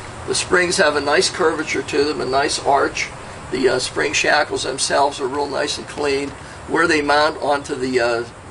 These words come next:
auxiliary subframe sections in the back, nice and clear mounting. There's no deterioration. There's no indications that the floor's ever been replaced. The drop downs in the quarters are just as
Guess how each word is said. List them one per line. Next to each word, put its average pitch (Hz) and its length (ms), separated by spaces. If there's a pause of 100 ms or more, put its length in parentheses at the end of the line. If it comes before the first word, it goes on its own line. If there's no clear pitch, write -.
(300)
auxiliary 147 540
subframe 139 560
sections 135 480
in 135 100
the 123 80
back, 143 360 (420)
nice - 260
and 156 80
clear 151 300
mounting. 135 480 (320)
There's 123 240
no 139 100
deterioration. 139 920
There's 127 240
no 147 280 (380)
indications 170 720
that 165 120
the 175 60
floor's 156 460
ever 143 180
been 139 160
replaced. 139 640
The 151 60
drop 139 340
downs 139 260
in 135 80
the 127 60
quarters 147 520
are 139 120
just - 280
as 127 200